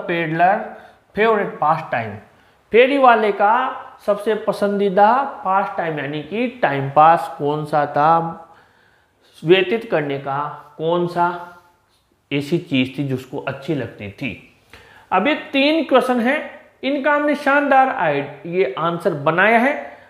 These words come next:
आइए देखते हैं, वर्ड limit आप इसको thirty to forty words ले जा सकते हैं, चाहे तो फिफ्टी और plus भी ले जा सकते हैं। "The peddler was always lost in his own meditation।"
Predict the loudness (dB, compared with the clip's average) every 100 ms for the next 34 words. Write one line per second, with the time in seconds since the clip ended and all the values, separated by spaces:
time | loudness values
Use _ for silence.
0 | -10 -4 -4 -2 -4 -2 0 2 2 2
1 | 4 2 2 -2 -2 -4 -2 -2 -2 -6
2 | -6 -6 0 0 0 -2 -2 -2 0 2
3 | 2 2 0 0 -2 -4 -2 -2 -2 -6
4 | -2 0 0 -4 -14 -20 _ 0 2 2
5 | 0 -2 -2 -4 -2 -2 -2 -8 -20 _
6 | -2 -2 0 0 0 0 -2 0 0 0
7 | -4 -6 -8 -12 -10 -12 -14 _ _ _
8 | _ -6 0 0 2 2 2 4 4 4
9 | 2 2 0 2 2 2 2 0 0 0
10 | 0 0 -2 -2 -2 -4 -4 -2 -2 -2
11 | -4 -6 -8 -8 -8